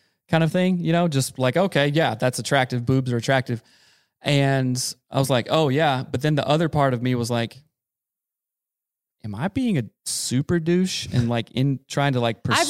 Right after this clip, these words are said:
Speaker 1: persuade
Speaker 2: I'm the one
Speaker 1: her
Speaker 2: who brought
Speaker 1: to
Speaker 2: it
Speaker 1: do
Speaker 2: up,
Speaker 1: this?"
Speaker 2: though, remember?
Speaker 1: Right.
Speaker 2: It was me. It wasn't you.
Speaker 1: Right. But still, that was in the back of my mind years ago. I was like, "Is this right? Sh-,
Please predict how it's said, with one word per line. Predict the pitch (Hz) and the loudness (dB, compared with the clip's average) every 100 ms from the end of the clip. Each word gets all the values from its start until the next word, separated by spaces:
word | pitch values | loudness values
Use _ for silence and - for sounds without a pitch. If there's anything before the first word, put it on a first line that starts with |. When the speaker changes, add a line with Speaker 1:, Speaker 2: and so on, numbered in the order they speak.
| 320 | 2
Speaker 1:
persuade | 240 | 4
Speaker 2:
I'm | 226 277 | 4 4
the | 277 | 4
one | 262 | 4
Speaker 1:
her | 233 | 4
Speaker 2:
who | |
brought | 208 190 | 4 4
Speaker 1:
to | |
Speaker 2:
it | |
Speaker 1:
do | 196 | 4
Speaker 2:
up, | 190 | 4
Speaker 1:
this?" | 214 175 | 4 2
Speaker 2:
though, | 156 175 | 0 -4
remember? | 180 185 180 202 - - | -4 -4 -2 -4 -8 0
Speaker 1:
Right. | 147 - | 2 2
Speaker 2:
It | 220 | 0
was | 208 190 | 0 -2
me. | 196 127 151 | -2 -4 -4
It | 175 | 0
wasn't | 180 160 | 0 -2
you. | - 143 - - | -10 -12 -12 0
Speaker 1:
Right. | 135 175 - - | 2 2 0 0
But | 226 196 - | 2 2 0
still, | - 220 170 | -2 2 2
that | 160 160 | 2 2
was | 151 160 | 0 0
in | 143 | 2
the | |
back | 127 135 131 | 2 2 2
of | |
my | 127 123 | 0 2
mind | 120 120 120 117 | 2 2 0 0
years | 120 117 | 0 0
ago. | 113 120 | 0 2
I | |
was | 117 | 2
like, | 113 113 - _ _ _ | -2 -8 -12 _ _ _
"Is | - 110 | -8 -4
this | 339 - | -4 -4
right? | 185 - 180 370 - | -6 -2 -2 -2 -6
Sh-, | - - | -8 -8